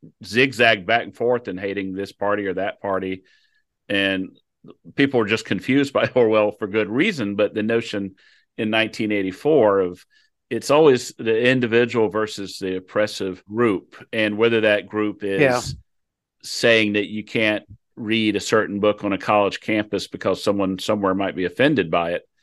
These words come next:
Speaker 1: 'cause it's an offensive book, or whether that group is saying you can't challenge, uh, their, their notion of,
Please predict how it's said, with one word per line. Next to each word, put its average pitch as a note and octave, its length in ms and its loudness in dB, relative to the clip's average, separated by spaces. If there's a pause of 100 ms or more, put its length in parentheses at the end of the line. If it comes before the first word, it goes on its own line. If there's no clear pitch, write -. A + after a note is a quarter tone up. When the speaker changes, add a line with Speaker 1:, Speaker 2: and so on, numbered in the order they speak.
(420)
Speaker 1:
'cause G2+ 200 0
it's G#2 180 2
an G2+ 80 0
offensive F#2+ 420 -2
book, A2+ 360 4 (360)
or A#2+ 180 6
whether B2 220 8
that A2+ 240 6
group A#2 280 0
is A2 120 -6
saying A2 380 2
you G#2 140 -6
can't G#2+ 640 -6
challenge, A#2 640 2
uh, G2+ 360 -2
their, G#2 380 0 (100)
their A2 200 0
notion G#2+ 440 0
of, F#2+ 240 -4